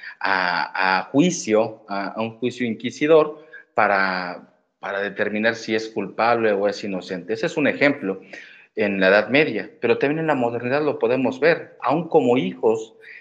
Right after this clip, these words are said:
eh, aquellos de la Revolución Francesa, aquellos hijos de la Ilustración, que es el pensamiento,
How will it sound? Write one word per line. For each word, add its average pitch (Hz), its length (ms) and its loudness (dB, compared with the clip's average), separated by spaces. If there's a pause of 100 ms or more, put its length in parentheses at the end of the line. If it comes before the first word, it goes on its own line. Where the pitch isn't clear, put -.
(120)
eh, 104 600 4
aquellos 113 760 2
de 107 120 -2
la 98 100 0
Revolución 101 680 -4
Francesa, 123 600 -2
aquellos 131 460 -2
hijos 165 360 -6
de 104 80 -2
la 95 80 -2
Ilustración, 98 840 0
que 120 80 0
es 117 120 -4
el 120 140 0
pensamiento, 110 1040 -2